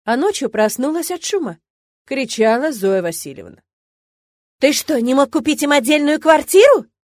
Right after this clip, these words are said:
"Ребенок не должен жить с другим ребенком". "Старшая уже дылда здоровая, вполне в состоянии приглядеть за второй". "Нет, Зоя, Стелла еще сама ребенок, ей только недавно исполнилось восемнадцать. Ей нужно учиться".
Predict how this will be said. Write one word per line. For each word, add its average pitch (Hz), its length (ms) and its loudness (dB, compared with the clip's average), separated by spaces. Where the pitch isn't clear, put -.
"Ребенок 226 580 -2
не 254 160 -2
должен 240 420 0
жить 202 260 -4
с 190 40 -12
другим 214 380 -4
ребенком". 151 580 -6
"Старшая 262 580 0
уже 269 200 0
дылда 247 340 -2
здоровая, 233 540 4
вполне 302 320 0
в - 40 -8
состоянии 320 520 -2
приглядеть 277 460 -6
за 311 60 -6
второй". 269 480 0
"Нет, 220 260 -2
Зоя, 135 400 -16
Стелла 240 360 0
еще 226 240 -2
сама 220 300 0
ребенок, 147 480 -6
ей 233 140 -2
только 226 320 -2
недавно 220 380 0
исполнилось 214 580 -6
восемнадцать. 226 640 -6
Ей 240 220 -2
нужно 254 300 0
учиться". 226 480 -8